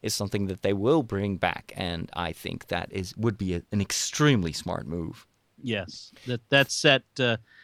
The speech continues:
Speaker 2: and I'm sure it'll be recreated down to the, down to the tiniest
Speaker 1: <sighs>
Speaker 2: detail.
Speaker 1: It would be so cool. Rumor said that the, the, the entire Cantina set ha-, had also been built in, um, in, in Pinewood Studios, or rebuilt, which it would,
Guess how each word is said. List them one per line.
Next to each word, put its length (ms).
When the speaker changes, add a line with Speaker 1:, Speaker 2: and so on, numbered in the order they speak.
Speaker 2:
and 180
I'm 140
sure 160
it'll 100
be 160
recreated 640
down 340
to 160
the, 380
down 180
to 40
the 100
tiniest 420
Speaker 1:
<sighs> 20
Speaker 2:
detail. 600
Speaker 1:
It 80
would 100
be 60
so 340
cool. 340
Rumor 340
said 260
that 180
the, 80
the, 200
the 160
entire 420
Cantina 500
set 380
ha-, 240
had 280
also 420
been 240
built 400
in, 500
um, 720
in, 280
in 180
Pinewood 400
Studios, 680
or 100
rebuilt, 540
which 320
it 220
would, 260